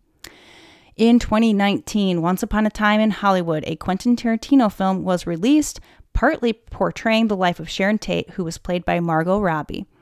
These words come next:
The film provides a revisioning of the events leading to Tate's death by the Mansons, which is prevented in the film due to the actions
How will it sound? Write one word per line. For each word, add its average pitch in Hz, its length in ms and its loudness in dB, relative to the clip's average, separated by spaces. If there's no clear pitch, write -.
The 208 60 -2
film 240 260 4
provides 233 380 4
a 208 140 2
revisioning 196 800 2
of 180 160 -2
the 208 160 -2
events 180 460 -2
leading 185 320 -2
to 262 100 -6
Tate's 285 340 -6
death 294 360 -2
by 185 160 0
the 269 80 2
Mansons, 180 560 0
which 220 160 -2
is 220 100 0
prevented 220 500 2
in 262 100 6
the 262 80 6
film 226 300 4
due 208 140 0
to 202 80 4
the 202 200 -2
actions 180 720 -2